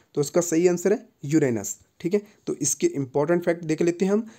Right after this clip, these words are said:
यह सौर मंडल का जो है तीसरा सबसे बड़ा ग्रह है। इस ग्रह में जो है मीथेन पाई जाती है, मीथेन, ठीक है, मीथेन पाई जाती है, ठीक है, याद रखेंगे। नेक्स्ट क्वेश्चन है,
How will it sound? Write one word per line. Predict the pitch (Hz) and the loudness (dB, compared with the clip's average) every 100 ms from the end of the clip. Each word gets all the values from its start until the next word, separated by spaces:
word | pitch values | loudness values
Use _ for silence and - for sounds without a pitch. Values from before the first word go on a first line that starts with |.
| _ | _
यह | 156 180 | 2 2
सौर | 180 160 | 4 2
मंडल | 165 165 185 | 2 0 0
का | 190 | 0
जो | 185 | 0
है | 190 | 0
तीसरा | 160 147 175 | -4 -2 -2
सबसे | 185 127 - 170 | -2 -4 0 2
बड़ा | 175 180 | 4 4
ग्रह | 185 185 | 4 4
है। | 202 233 - - | 2 -4 -12 -2
इस | 165 185 | 0 0
ग्रह | 156 165 | 0 2
में | 180 185 | 4 4
जो | 175 | 2
है | 226 - _ - | -2 -6 _ 0
मीथेन | 156 151 180 214 | 0 4 4 4
पाई | 220 139 | 4 2
जाती | 135 113 - 131 | 2 0 -2 0
है, | 151 107 | 0 0
मीथेन, | 123 135 156 107 - _ | -2 -2 -2 -2 -6 _
ठीक | - - | -16 -12
है, | 196 _ _ _ _ | -12 _ _ _ _
मीथेन | 135 139 175 190 | -6 -2 2 2
पाई | 202 135 147 | 2 0 0
जाती | 139 110 123 | -2 -4 -6
है, | 135 117 - _ _ _ _ _ _ | -4 -6 -8 _ _ _ _ _ _
ठीक | - 151 | -6 -2
है, | |
याद | 131 131 147 | 2 2 2
रखेंगे। | 151 175 202 | 0 0 2
नेक्स्ट | 156 139 - | 2 0 0
क्वेश्चन | 170 170 | -2 2
है, | 196 | 0